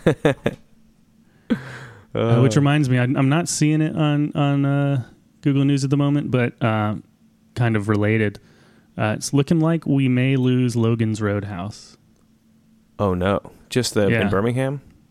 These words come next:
Speaker 2: No, the chain.
Speaker 1: What's
Speaker 2: It's not looking
Speaker 1: happening
Speaker 2: like
Speaker 1: to
Speaker 2: they're
Speaker 1: it?
Speaker 2: gonna survive.
Speaker 1: Are you
Speaker 2: They just
Speaker 1: serious?
Speaker 2: laid off all of their employees.
Speaker 1: Every single one?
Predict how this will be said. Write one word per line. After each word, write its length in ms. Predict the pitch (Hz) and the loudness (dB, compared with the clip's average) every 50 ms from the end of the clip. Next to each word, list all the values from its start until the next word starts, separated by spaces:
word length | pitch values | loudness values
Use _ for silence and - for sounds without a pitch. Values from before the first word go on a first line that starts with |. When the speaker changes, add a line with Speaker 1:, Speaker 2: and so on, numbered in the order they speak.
| _ _ _ - | _ _ _ -2
Speaker 2:
No, 460 | 123 120 123 123 113 104 107 104 - - - - _ _ - | 0 2 2 2 0 -2 -4 -8 -10 -16 -20 -20 _ _ -8
the 180 | - 120 113 110 | -4 -2 -2 -2
chain. 420 | - - 123 113 107 101 95 101 - - - _ _ _ _ _ - - - | -2 -2 -2 0 -2 -2 -4 -8 -12 -18 -20 _ _ _ _ _ -18 -6 -2
Speaker 1:
What's 180 | 101 107 123 | 0 0 2
Speaker 2:
It's 60 | 123 | 2
not 100 | 127 123 | 2 2
looking 120 | 127 123 - | 2 2 2
Speaker 1:
happening 80 | 127 | 0
Speaker 2:
like 80 | 123 117 | 0 0
Speaker 1:
to 60 | - | 0
Speaker 2:
they're 60 | 123 | -2
Speaker 1:
it? 40 | 110 | -2
Speaker 2:
gonna 140 | 120 113 110 | -2 -2 -2
survive. 520 | - - 110 107 110 110 110 107 101 - _ _ _ _ - | -2 -4 -4 -2 -2 -2 -2 -2 -4 -8 _ _ _ _ -6
Speaker 1:
Are 60 | 110 | -4
you 40 | 117 | -4
Speaker 2:
They 0 | |
just 80 | 117 - | -2 -2
Speaker 1:
serious? 340 | 110 107 127 120 123 113 113 | 0 0 2 2 2 2 2
Speaker 2:
laid 180 | 123 120 120 | 2 2 2
off 220 | 123 117 113 - - | 2 0 -2 -2 -2
all 240 | - 113 110 113 113 | -2 0 0 0 0
of 100 | 107 104 | 0 -2
their 160 | 113 110 110 | -2 -2 -2
employees. 640 | 107 101 101 113 107 104 104 101 101 104 98 - - _ _ _ _ _ - | -2 -4 -4 -4 -4 -2 -2 -4 -6 -8 -10 -14 -20 _ _ _ _ _ -2
Speaker 1:
Every 180 | 117 120 131 120 | -2 0 -2 -2
single 280 | - 147 135 123 123 | -2 -2 -2 -2 0
one? 320 | 117 113 113 127 156 165 | 0 0 0 0 -2 -4